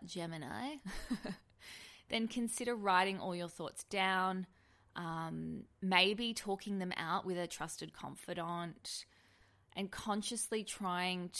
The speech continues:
to consider the full spectrum of perspectives. I personally find this so helpful to diffuse the intensity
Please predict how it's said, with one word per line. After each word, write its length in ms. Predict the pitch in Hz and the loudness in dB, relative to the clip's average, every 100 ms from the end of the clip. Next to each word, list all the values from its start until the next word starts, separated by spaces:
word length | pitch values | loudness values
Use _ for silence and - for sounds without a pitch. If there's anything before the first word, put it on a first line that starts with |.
| - | -2
to 440 | 180 175 170 170 | 0 0 -2 -4
consider 840 | 160 - 196 - - - 202 208 202 | -4 -2 0 2 2 2 4 6 6
the 120 | 196 | 4
full 420 | 185 - 180 175 | 0 0 2 2
spectrum 640 | 175 - 170 - - 175 170 | 0 0 0 0 -6 -4 -2
of 340 | 175 165 160 - - - | 0 0 -2 -10 -12 -4
perspectives. 1000 | 180 - - 143 - - - - - - _ _ _ _ - - - - - | -2 -2 -2 -2 -2 -8 -8 -8 -8 -8 _ _ _ _ -20 -20 -20 -12 4
I 340 | 185 185 202 208 | 8 10 10 8
personally 480 | - 185 - 190 175 | 2 2 0 -4 -4
find 320 | - 170 170 | -4 -4 -2
this 140 | 170 | -2
so 340 | - - 151 165 | -2 0 0 0
helpful 460 | 165 156 - 175 156 | 0 -2 -4 -8 -6
to 160 | - | -4
diffuse 640 | 160 175 - - 175 175 - | -4 -4 -6 -6 -4 -4 -4
the 200 | 190 175 | -4 -2
intensity 1000 | 170 - - 160 - 175 - 82 294 | -2 -4 -4 -4 -4 -4 -6 -4 -4